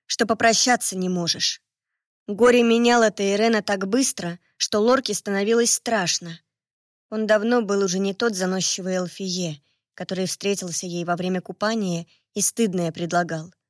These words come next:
Её тоже растила скорбь. Никто не должен взрослеть вот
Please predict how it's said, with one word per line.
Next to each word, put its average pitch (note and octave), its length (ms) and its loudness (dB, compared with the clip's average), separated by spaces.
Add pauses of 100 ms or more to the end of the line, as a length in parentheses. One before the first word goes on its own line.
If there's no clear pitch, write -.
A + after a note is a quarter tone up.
(720)
Её F#3+ 300 -4
тоже F#3+ 380 -2
растила F3+ 460 -4
скорбь. - 540 -10 (1000)
Никто A3 300 0
не A#3+ 160 4
должен G#3+ 400 4
взрослеть G3 580 -2
вот G3+ 180 -6